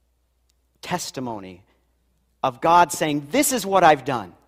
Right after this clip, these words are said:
And that prepares God's people to make a commitment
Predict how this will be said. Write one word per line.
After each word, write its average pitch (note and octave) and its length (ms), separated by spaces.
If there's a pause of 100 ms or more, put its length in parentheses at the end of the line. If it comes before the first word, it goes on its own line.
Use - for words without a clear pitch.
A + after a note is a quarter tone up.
(1900)
And B2+ 360
that D#3+ 420
prepares D3 680
God's B2+ 380
people G2 580 (880)
to B2+ 100
make G#2+ 260
a G#2 60
commitment G#2 560